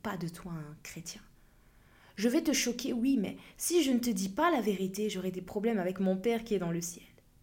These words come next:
Forniquer à droite à gauche et se proclamer appartenant à une église ne fait pas de nous un enfant de Dieu. L'église locale ne nous conduira nullement au ciel.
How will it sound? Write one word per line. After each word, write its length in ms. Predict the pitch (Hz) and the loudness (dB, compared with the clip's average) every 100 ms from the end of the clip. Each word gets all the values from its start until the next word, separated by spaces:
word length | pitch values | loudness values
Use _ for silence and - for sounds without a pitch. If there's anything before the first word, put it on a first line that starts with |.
| - - - - - _ _ - - | -20 -20 -20 -20 -20 _ _ -20 -16
Forniquer 560 | - 269 254 247 302 330 | -6 -2 0 0 0 0
à 60 | |
droite 280 | 214 208 202 | 0 0 0
à 80 | 196 | -2
gauche 300 | 233 262 233 | -2 -2 -4
et 60 | |
se 100 | 196 | -6
proclamer 540 | 185 208 196 202 214 240 | -6 -6 -4 -2 0 -2
appartenant 520 | 233 185 - 202 247 | -4 -8 -4 -2 -2
à 100 | 190 | -2
une 140 | 185 | -2
église 560 | 175 175 202 233 - - - | -2 -4 -4 -4 -6 -12 -4
ne 80 | 196 | -4
fait 160 | 196 196 | -4 -6
pas 180 | 269 | -6
de 140 | 202 196 | 0 2
nous 180 | 220 214 | 2 0
un 160 | 170 | -4
enfant 400 | 175 175 - 220 | -4 -6 -10 -8
de 120 | 196 | -6
Dieu. 280 | 185 - - - - _ - - - - - - - _ _ _ - _ _ - - - - | -6 -10 -14 -20 -20 _ -20 -20 -20 -20 -20 -20 -20 _ _ _ -20 _ _ -20 -20 -18 -4
L'église 400 | 226 214 330 277 | 0 6 8 8
locale 380 | 226 226 277 233 | 6 4 2 4
ne 100 | 202 | 4
nous 140 | 202 | 4
conduira 480 | 196 240 226 226 208 | 2 0 2 4 6
nullement 500 | 208 240 226 220 269 | 6 6 6 4 2
au 60 | 214 | -2
ciel. 420 | - 208 220 | -4 -4 -4